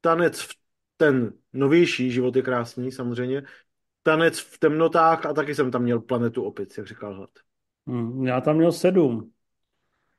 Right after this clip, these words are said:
Speaker 2: ale, eh, to je takový echt špatný konec, ale vlastně i na něm se dokážeš najít něco pozitivního.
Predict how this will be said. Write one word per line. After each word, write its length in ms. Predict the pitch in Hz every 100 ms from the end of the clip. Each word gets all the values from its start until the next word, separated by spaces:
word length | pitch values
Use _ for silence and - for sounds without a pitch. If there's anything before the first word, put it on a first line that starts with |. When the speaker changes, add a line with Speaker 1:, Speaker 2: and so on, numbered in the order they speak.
| _
Speaker 2:
ale, 800 | 127 120 123 123 123 123 123 127 127 110 - 139 120
eh, 20 |
to 140 | 113 139
je 100 | 135
takový 320 | 127 - 147
echt 180 | 135 -
špatný 440 | - - - 139
konec, 480 | 131 135 131 131 127
ale 340 | 127 123 117 113 _ _ _ _
vlastně 400 | 123 - 190 165
i 40 |
na 160 | 160 160
něm 200 | 180 190
se 120 | 185
dokážeš 480 | 151 143 135 131 127
najít 140 | 135
něco 240 | 131 123 135
pozitivního. 840 | 131 110 120 120 117 113 104 98